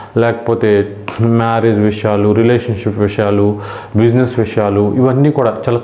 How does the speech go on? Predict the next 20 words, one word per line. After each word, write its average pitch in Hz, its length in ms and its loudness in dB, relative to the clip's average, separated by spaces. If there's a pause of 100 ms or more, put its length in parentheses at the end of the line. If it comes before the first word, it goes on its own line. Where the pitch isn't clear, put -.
చక్కగా 135 240 0
ఉండబోతున్నాయని 110 640 0
చెప్పొచ్చు. 95 460 -4 (500)
ఇక 135 360 0 (120)
ఈ 135 120 4
గోచారం 131 520 2
అనేది 131 300 2
మనం 113 360 0 (480)
శని, 135 260 4
గురువు, 123 380 4
రాహు, 117 420 2
కేతువులు 104 440 0
ప్రధాన 120 420 0
గ్రహాలను 113 340 0
బట్టి 107 180 0
చెప్తాం 104 360 -4
కాబట్టి 101 560 0
ఆ 110 100 2
గ్రహాలు 117 640 2 (580)
లాభంలో, 120 800 2